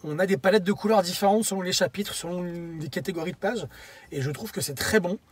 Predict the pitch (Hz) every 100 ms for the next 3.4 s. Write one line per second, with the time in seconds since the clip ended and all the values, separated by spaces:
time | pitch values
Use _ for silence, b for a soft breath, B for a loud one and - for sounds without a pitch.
0 | b b b b b b b - 123 -
1 | - - 127 - 156 151 147 220 285 135
2 | 196 156 143 - - - - 160 214 214
3 | - 254 233